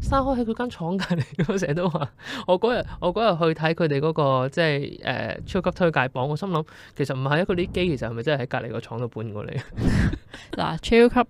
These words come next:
Speaker 2: 呢，今年嘅，誒，concert 呢，就有林家謙啦、林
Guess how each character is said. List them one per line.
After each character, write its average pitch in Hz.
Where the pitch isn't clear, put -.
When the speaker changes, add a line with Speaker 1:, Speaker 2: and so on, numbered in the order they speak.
Speaker 2:
呢， 220
今 214
年 170
嘅， 160
誒， 135
concert 196
呢， 175
就 147
有 143
林 135
家 165
謙 226
啦、 233
林 190